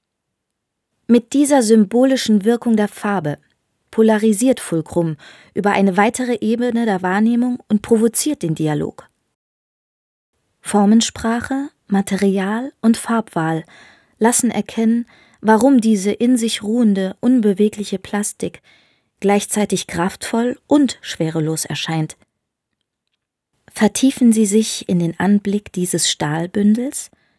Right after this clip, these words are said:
mit seiner diagonalen Ordnung und spüren Sie der Spannung nach.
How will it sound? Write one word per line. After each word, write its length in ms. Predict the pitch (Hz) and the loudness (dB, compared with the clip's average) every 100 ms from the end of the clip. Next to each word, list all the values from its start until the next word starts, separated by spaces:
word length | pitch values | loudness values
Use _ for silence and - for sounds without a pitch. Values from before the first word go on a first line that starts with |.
| _ - | _ -6
mit 140 | 180 | 0
seiner 400 | 190 180 180 175 | 2 4 2 0
diagonalen 840 | 165 208 190 180 175 175 185 180 - | 2 2 2 2 0 0 0 -2 -2
Ordnung 540 | 190 220 - 185 214 - - _ _ | -4 -4 -2 0 -2 -6 -20 _ _
und 120 | - 196 | -4 -4
spüren 540 | - - 269 285 269 | -4 0 0 2 2
Sie 120 | 214 | 2
der 120 | 196 | 0
Spannung 540 | 175 - 185 202 220 208 | -2 -4 0 2 4 2
nach. 400 | 180 147 - | 2 -4 -8